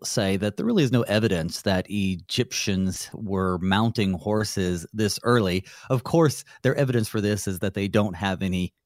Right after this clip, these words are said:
depictions of this, say, on tomb walls and that sorts of thing, as if that's the only place it could be. But naturally, there are horses involved. There are horses involved in chariots. There's men who are on those chariots.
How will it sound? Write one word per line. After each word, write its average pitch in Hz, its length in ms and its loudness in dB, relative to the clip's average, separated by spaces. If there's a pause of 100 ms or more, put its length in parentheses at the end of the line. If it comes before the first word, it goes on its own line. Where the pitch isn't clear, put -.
depictions 107 800 0
of 95 200 -2
this, 92 180 -4
say, 98 240 -2
on 87 240 -2
tomb 98 320 -2
walls 113 480 0
and 90 140 -6
that 101 160 -4
sorts 90 240 -6
of 87 100 -12
thing, 90 300 -6 (320)
as 98 120 -8
if 104 120 -4
that's 101 180 -4
the 95 120 -4
only 95 140 0
place 90 280 -6
it 90 80 -12
could 85 180 -8
be. 98 300 -2 (640)
But 175 180 4
naturally, 135 760 4
there 113 380 0
are 120 420 4
horses 113 560 -2
involved. 101 720 -2
There 90 220 0
are 87 140 0
horses 101 340 -4
involved 92 420 -2
in 82 140 -6
chariots. 139 640 0
There's 82 240 -6
men 110 480 2
who 95 160 -4
are 90 120 -4
on 131 220 4
those 123 240 0
chariots. 113 580 -4